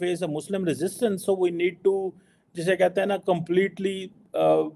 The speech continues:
इनको एक एलिमिनेट कर देना चाहिए। अ, मैं समझता हूँ कि सऊदी अरब ने एक जो एफर्ट शुरू की थी उसको आगे चलना चाहिए था। ये जिन एक्टर्स ने भी इसको हालात को ख़राब करने की कोशिश की है,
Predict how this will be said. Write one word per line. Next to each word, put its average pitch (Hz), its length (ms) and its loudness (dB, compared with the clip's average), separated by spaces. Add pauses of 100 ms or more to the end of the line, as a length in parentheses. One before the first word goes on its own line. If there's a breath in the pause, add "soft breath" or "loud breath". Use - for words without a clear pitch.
(100)
इनको 170 440 2
एक 165 240 0
एलिमिनेट 180 580 6
कर 131 180 2
देना 120 240 2
चाहिए। 117 380 -2 (540 soft breath)
अ, 185 80 8 (640)
मैं 190 160 2
समझता 233 380 -2
हूँ 240 300 2
कि 240 280 0
सऊदी 180 400 -2
अरब 208 260 2
ने 208 140 -2 (180)
एक 180 400 -6
जो 180 220 -2 (500)
एफर्ट 185 320 -2
शुरू 208 240 -8
की 202 220 -12
थी 202 140 -14
उसको - 220 -2
आगे 160 240 6
चलना 175 300 2
चाहिए 180 340 -2
था। 185 280 -6 (520 soft breath)
ये 190 180 6
जिन 233 420 4
एक्टर्स 202 560 4
ने 202 200 -2
भी 202 200 -6
इसको 190 600 -2
हालात 151 360 6
को 180 80 -4
ख़राब 160 340 6
करने 180 300 0
की 170 60 -8
कोशिश 175 260 -2
की 175 200 -8
है, 170 180 4